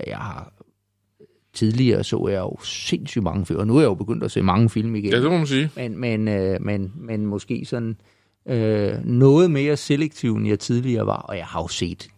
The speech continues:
Speaker 1: tonsvis af film, som jeg i dag heller ikke overhovedet kan huske, øh,
Speaker 2: Nej.
Speaker 1: andet end at jeg kan huske, at jeg har set dem, ikke?
Speaker 2: Ja.
Speaker 1: Fordi det, det er sådan, altså,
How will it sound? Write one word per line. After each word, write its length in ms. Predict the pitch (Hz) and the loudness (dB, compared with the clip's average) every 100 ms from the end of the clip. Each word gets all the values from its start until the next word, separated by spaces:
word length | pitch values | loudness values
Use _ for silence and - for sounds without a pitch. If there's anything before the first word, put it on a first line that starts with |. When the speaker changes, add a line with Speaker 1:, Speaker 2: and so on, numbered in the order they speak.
| _ | _
Speaker 1:
tonsvis 960 | - - - 107 - - - - - - | -16 -6 -4 -4 -6 -10 -6 -8 -8 -8
af 100 | - | -8
film, 320 | - 101 - - - - - - | -4 -4 -4 -10 -16 -20 -20 -10
som 240 | - 82 | -8 -4
jeg 160 | 78 80 | -4 -4
i 60 | |
dag 300 | 73 78 80 - | -4 -6 -6 -6
heller 220 | 87 101 | -6 -6
ikke 260 | 113 113 - | -6 -8 -6
overhovedet 600 | 82 117 123 98 110 - | -6 -6 -2 0 0 0
kan 160 | 95 | -2
huske, 400 | 82 110 - - | -2 -6 -6 -4
øh, 340 | 52 57 50 - | 0 0 0 -2
Speaker 2:
Nej. 140 | 101 | -2
Speaker 1:
andet 280 | 101 107 107 | -2 -4 -4
end 100 | 104 | -4
at 180 | 92 98 | -4 -2
jeg 160 | 92 | 0
kan 100 | 90 | 2
huske, 340 | 95 101 - 113 | 0 0 2 2
at 60 | 95 | 4
jeg 80 | |
har 80 | 90 | 2
set 320 | - 98 104 | 0 -2 0
dem, 140 | 107 98 | -2 -2
ikke? 240 | 110 - | -2 2
Speaker 2:
Ja. 80 | 101 | 0
Speaker 1:
Fordi 120 | 104 | 0
det, 340 | 101 101 95 95 - - _ _ - | -6 -6 -6 -8 -16 -20 _ _ 0
det 160 | 107 95 | 2 2
er 80 | |
sådan, 440 | 98 110 98 101 98 - | 0 -4 -4 -8 -10 -12
altså, 400 | - - 101 92 | -10 -6 -4 -4